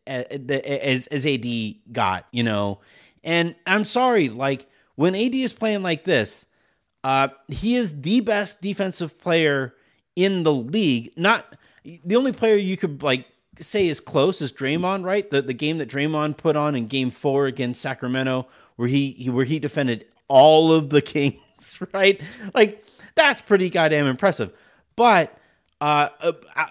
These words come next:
aside from him, and A D is one of the, or, or, uh, Draymond is one of the most unique defensive presences that the league has ever seen. A D is there historically.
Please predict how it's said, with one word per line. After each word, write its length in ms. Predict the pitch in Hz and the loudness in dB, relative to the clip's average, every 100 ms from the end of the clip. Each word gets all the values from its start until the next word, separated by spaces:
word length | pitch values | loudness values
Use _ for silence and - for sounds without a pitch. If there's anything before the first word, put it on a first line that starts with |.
| - | -4
aside 420 | 160 - 226 247 | -4 0 0 0
from 260 | - 175 156 | 0 -2 0
him, 440 | 214 180 127 131 - | 2 2 0 -6 -8
and 160 | 143 | -6
A 160 | 139 180 | -2 -4
D 180 | 175 202 | -2 -4
is 140 | 175 | -2
one 140 | 170 165 | -4 -6
of 100 | 135 | -2
the, 180 | 127 | 0
or, 140 | 131 135 | 2 0
or, 300 | 127 120 113 | 4 2 4
uh, 120 | 113 | 0
Draymond 440 | 110 196 185 127 | 0 0 0 -2
is 120 | 120 156 | -4 -4
one 120 | 151 | -2
of 60 | |
the 40 | 143 | 0
most 240 | 135 123 | -2 -2
unique 300 | 139 156 165 | -2 -2 -4
defensive 420 | 143 - 143 143 - | -8 -8 -8 -8 -4
presences 520 | 143 135 135 135 - | -4 -4 -8 -8 -6
that 140 | 117 | -6
the 80 | 127 | -6
league 200 | 127 151 | -4 -6
has 100 | 139 | -4
ever 180 | 113 110 | -6 -6
seen. 440 | - 185 143 104 - _ _ _ - | -4 -2 -2 -4 -10 _ _ _ -2
A 160 | 190 | 0
D 220 | 226 262 233 | 0 0 0
is 180 | 147 | 0
there 240 | 156 190 175 | -2 0 0
historically. 800 | 165 - 185 202 160 85 - | -4 -2 2 2 0 -8 -20